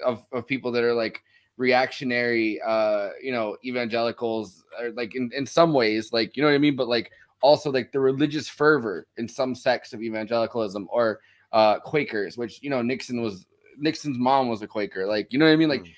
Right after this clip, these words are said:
Speaker 1: these different groups of people that might be, um, socially reactionary or, uh, driven by religious fervor to be like, "Well, maybe we, maybe God doesn't want us to kill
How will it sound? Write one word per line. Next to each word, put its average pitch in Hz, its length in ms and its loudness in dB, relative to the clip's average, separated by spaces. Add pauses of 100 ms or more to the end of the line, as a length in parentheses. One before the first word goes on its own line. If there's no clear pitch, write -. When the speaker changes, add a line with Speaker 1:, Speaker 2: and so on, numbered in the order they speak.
(140)
Speaker 1:
these 139 200 0
different 170 340 0
groups 139 240 0
of - 60 -20
people 143 200 -4
that 113 120 -2
might 123 220 0
be, 117 240 -2
um, 101 440 0
socially 151 480 -4
reactionary 117 800 0
or, 107 420 -2 (300)
uh, 110 300 4 (280)
driven 170 380 2
by 143 100 8
religious 135 460 0
fervor 123 440 0
to 98 80 -6
be 113 120 -4
like, 107 180 -4
"Well, 156 240 8
maybe 175 220 0
we, 165 400 -4
maybe 156 400 0
God 135 260 4
doesn't 123 240 -2
want 120 220 0
us 110 140 -6
to - 80 -20
kill 123 500 0